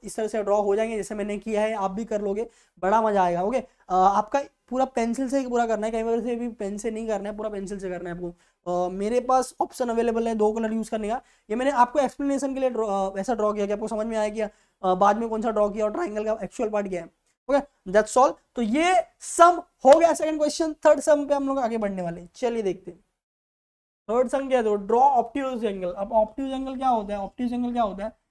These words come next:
उसका वन एंगल, उसका वन एंगल जो रहेगा ना, ट्रायंगल का,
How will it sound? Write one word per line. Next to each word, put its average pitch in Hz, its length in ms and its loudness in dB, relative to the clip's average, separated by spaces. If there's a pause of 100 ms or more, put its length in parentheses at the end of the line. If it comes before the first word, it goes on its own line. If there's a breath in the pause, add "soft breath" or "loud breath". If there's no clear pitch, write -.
(200)
उसका 277 300 0 (100)
वन 269 200 0
एंगल, 196 380 -4 (160)
उसका 247 440 -2 (100)
वन 226 200 -6
एंगल 254 320 -6
जो 254 100 -4
रहेगा 233 200 -4
ना, 185 160 -10 (1300)
ट्रायंगल 262 420 0
का, 190 160 2